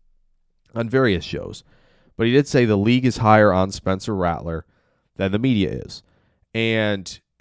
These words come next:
the Spencer Rattler with a lot of tools, a lot of arm talent that, that was talked up a lot before the,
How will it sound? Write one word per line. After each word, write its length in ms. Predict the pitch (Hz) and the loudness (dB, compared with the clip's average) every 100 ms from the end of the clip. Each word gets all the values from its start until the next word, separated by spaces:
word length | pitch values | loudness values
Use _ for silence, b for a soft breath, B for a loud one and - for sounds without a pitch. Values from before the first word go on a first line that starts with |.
| 131 | -20
the 220 | 113 117 | -10 -10
Spencer 420 | - 143 151 156 | -4 -4 -2 -2
Rattler 420 | 123 123 117 123 | 4 6 6 2
with 160 | 107 104 | 0 -4
a 40 | |
lot 180 | 101 110 | -2 0
of 140 | 117 | -2
tools, 340 | - 123 120 107 | -4 -2 0 2
a 60 | |
lot 120 | 104 101 | 2 2
of 100 | 87 | 0
arm 180 | 95 98 | -2 -4
talent 380 | - 98 95 | -4 -2 -2
that, 160 | 92 82 | -4 -4
that 160 | 90 85 | -6 -6
was 260 | 87 - _ _ _ _ _ | -8 -12 _ _ _ _ _
talked 320 | - 143 151 | -2 0 2
up 140 | 165 135 | 2 0
a 40 | |
lot 420 | 117 107 104 107 _ _ _ - | 2 6 6 4 _ _ _ -8
before 460 | 98 - 117 123 | -8 -2 2 2
the, 320 | 113 101 98 | 4 2 0